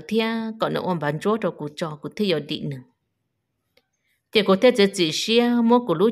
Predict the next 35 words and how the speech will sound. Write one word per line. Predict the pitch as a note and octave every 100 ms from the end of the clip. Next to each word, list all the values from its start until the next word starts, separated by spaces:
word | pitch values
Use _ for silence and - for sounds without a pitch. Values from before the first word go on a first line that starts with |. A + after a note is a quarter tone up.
| A#3
chè | D#3
cho | G#3+
là | G#3 D#3+
xí | - D#3 D3+
đỏ | E3 D#3+
lăng | G#3+ A#3 G#3
nữa, | F3 A3 E3+ -
của |
thiết | D#3+ A3 A3
giờ | E3+
chỉ | E3+
xia | D#3 G#3
mua | A3 A#3
của | F3
lú | F3 A3
chè | F3 D3+
cho | D3+ G3
là | D#3
xí | - D3+
đỏ | D3 D#3 F#3+
lăng, | A3 A3 G3
trực | D#3+ -
khe | E3+
lăng | E3 F#3 -
tư. | G3 F3+ - _ _ _ _ _ _ _ _ _ _ _ _ _ _ _ -
Chị |
khe | G#3 A#3
thầu | A3 F#3
tứ | - C#4
chị | F#3+
to | F3 D4 C#4+
thòng | F#3 D#3
thầu | D#3
sư | D#3+ A#3+ A#3+
chị | E3 D#3 D3+